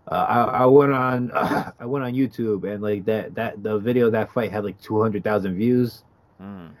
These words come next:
Speaker 1: And they were all from, you know, this country. Everybody ju-, just showing him love, uh, for going out there and, you know,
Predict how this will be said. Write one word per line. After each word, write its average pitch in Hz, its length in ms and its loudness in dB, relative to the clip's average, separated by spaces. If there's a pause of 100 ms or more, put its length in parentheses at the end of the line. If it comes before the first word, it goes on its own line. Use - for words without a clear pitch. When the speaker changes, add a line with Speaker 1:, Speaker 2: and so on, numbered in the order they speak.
Speaker 1:
And 110 200 2
they 120 120 4
were 110 220 8
all 110 420 4
from, 98 580 -2 (320)
you 95 120 -2
know, 90 120 2
this 104 120 -2
country. 92 680 -2
Everybody 92 560 0
ju-, 95 160 0
just 101 260 -4 (520)
showing 110 380 4
him 98 140 0
love, 95 360 0 (640)
uh, 85 240 -2 (120)
for 104 160 0
going 98 420 2
out 92 240 -2
there 90 300 0
and, 87 180 -6 (300)
you 87 120 -4
know, 85 180 -8